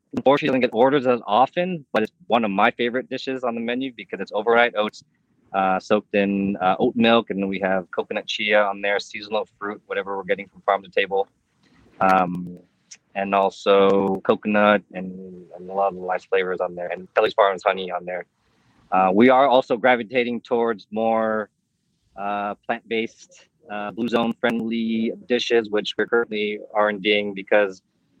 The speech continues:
one of the surprises here is, you know, people do eat a lot healthier here than, than I expected. You think Cowtown, you think, uh, Fort Worth, you know, you just think steak and potato bread, but no, th-,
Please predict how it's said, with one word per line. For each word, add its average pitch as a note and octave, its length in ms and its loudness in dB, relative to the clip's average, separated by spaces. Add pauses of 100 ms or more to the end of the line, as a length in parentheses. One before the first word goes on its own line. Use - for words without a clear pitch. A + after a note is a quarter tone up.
(180)
one A#2+ 140 4
of C3+ 40 6
the B2+ 40 4
surprises C3+ 460 2
here A2 160 0
is, G#2+ 340 -6 (220)
you A#2 80 -10
know, A2+ 220 -10 (140)
people C3 260 -6
do A2 320 0
eat B2+ 200 -6
a - 40 -16
lot G2+ 220 0
healthier F#2+ 400 -4
here F2+ 340 -2
than, F#2 340 -12 (100)
than F2+ 140 -2
I G#2 140 6
expected. F2+ 520 -4 (680)
You G2+ 100 -2
think G#2+ 240 0
Cowtown, A2 600 0 (280)
you G2+ 200 -14
think, G#2 260 -4 (120)
uh, G#2+ 180 2
Fort A#2 140 -2
Worth, A2+ 340 0
you G#2 100 -8
know, G#2+ 180 -4
you G#2 220 -12
just - 160 -12
think G#2 220 -6
steak A2 200 -4
and G#2+ 80 -4
potato A2 300 2
bread, F2 240 -4
but F#2+ 120 -8
no, G2+ 160 0
th-, G2 140 -12